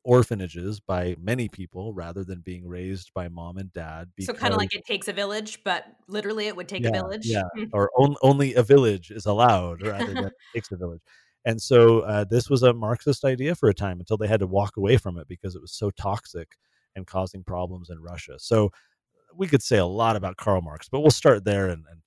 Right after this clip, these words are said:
Speaker 1: kick it back to you, Brittany.
Speaker 2: Yeah. So, so the first thing that I think is really important, he's,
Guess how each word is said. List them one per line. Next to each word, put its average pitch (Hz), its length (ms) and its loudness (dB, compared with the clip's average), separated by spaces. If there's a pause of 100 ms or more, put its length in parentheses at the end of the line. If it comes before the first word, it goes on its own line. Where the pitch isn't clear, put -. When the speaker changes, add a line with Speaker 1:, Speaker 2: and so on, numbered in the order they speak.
Speaker 1:
kick 127 180 0
it 113 80 -2
back 101 220 -4
to 95 100 -12
you, 80 160 -6
Brittany. 76 380 -18
Speaker 2:
Yeah. 220 360 2
So, 240 300 -2
so 254 160 -4
the 254 140 -6
first 381 240 -4
thing 240 240 -4
that 196 100 -4
I 202 40 -6
think 220 180 -10
is 180 80 -8
really 226 200 -6
important, 185 360 -8
he's, - 140 -10